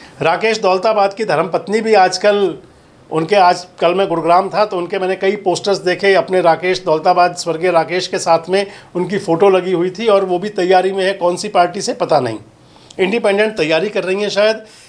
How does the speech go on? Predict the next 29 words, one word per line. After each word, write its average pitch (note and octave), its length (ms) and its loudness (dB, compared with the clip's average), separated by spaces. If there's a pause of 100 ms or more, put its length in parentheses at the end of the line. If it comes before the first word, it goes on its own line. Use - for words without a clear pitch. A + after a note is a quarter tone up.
(200)
लेकिन A3 380 0 (480)
जो A#3 140 2
बादशाहपुर A3 520 2
का A#3 140 0
रण G#3 200 2
है, G#3+ 160 -2
बड़ा A3 180 2
अच्छा A3+ 380 0
भीषण F#3+ 320 -4
होगा। E3+ 280 0 (420)
अगर G#3+ 140 4
भारतीय D#3 340 -2
जनता A3 280 -4
पार्टी G#3 340 -2
ने A3+ 140 -4
यहाँ G3+ 300 0
टिकट G3+ 380 -2
में G3+ 160 -2
अपना F#3+ 320 2
पराया F#3 320 4
चला D#3 260 2 (2000)
तो E3+ 80 -4
फिर F#3 140 4
आप F#3+ 100 2
मान F3 200 0
करके F3+ 220 -6
चलें, E3 240 -4
यहाँ C#3 260 -2
भी F3+ 180 -4